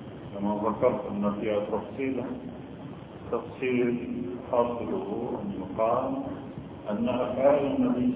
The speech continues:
صلى الله عليه وسلم إذا جاءت مبينة للإجمال كانت لها تبعية للمبين، إن كان المبين واجبا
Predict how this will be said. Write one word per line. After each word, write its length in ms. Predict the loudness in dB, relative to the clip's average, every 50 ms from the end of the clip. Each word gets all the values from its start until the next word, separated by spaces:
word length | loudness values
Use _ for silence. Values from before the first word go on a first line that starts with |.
| 0
صلى 120 | -2 -4 -2 -2
الله 120 | 0 2
عليه 380 | 2 2 2 2 2 0 0 0
وسلم 440 | 0 -2 -2 -4 -4 -4 -4 -4 -2 0 0 0 0 0 -2 -6 -4 -2
إذا 280 | 0 2 2 2 2 0
جاءت 400 | 2 2 4 4 2 0 0 -2 -2 -2
مبينة 1080 | 0 2 4 4 4 6 6 4 4 4 2 0 0 -2 0 2 2 2 2 2 2 0
للإجمال 920 | -2 -2 -4 -4 -4 -4 -4 -4 -4 -2 -2 0 2 2 2 0 0 0 -2 -4 -4 -6 -8 -10 -12 -12 -12 -12 -12 -12 -12 -12 -12 -14 -12 -6 -2
كانت 400 | 0 0 0 0 0 -2 -4 -4 -6 -8 -6 -4 -2
لها 680 | -2 0 2 2 2 2 2 2 2 0 -2 -2 -4 -6 -6 -6
تبعية 880 | -6 -4 0 2 4 4 4 4 2 0 0 0 0 0 0 0 0 -2 -4 -6 -8 -10 -10 -12 -12 -12 -12 -12 -12 -12 -10 -8 -4
للمبين، 1300 | -2 0 0 0 0 -2 -2 -2 -2 -2 -2 -2 0 0 -2 0 0 0 0 2 0 0 0 -2 -4 -4 -4 -6 -6 -8 -8 -10 -10 -10 -10 -10 -12 -12 -10 -6
إن 80 | -4 -4 -2 -2 -2
كان 200 | 0 0 0 0
المبين 920 | 0 0 0 0 0 -2 -2 -4 -4 -6 -6 -4 -4 -4 -2 -2 -2 -2 0
واجبا 680 | 2 2 2 2 0 0 0 2 2 2 2 2 2